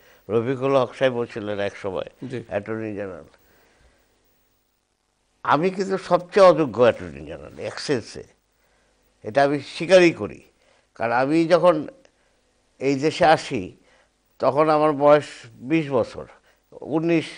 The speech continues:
Speaker 1: বিশ। নটর ডেম কলেজ থেকে বিএ পাস করে স্টেট চলে আসলাম। আইসা,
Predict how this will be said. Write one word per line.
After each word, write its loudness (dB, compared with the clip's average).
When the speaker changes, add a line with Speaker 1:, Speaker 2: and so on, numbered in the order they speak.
Speaker 1:
বিশ। -10
নটর 0
ডেম 0
কলেজ 0
থেকে -2
বিএ 0
পাস -2
করে -4
স্টেট -4
চলে -2
আসলাম। -14
আইসা, 0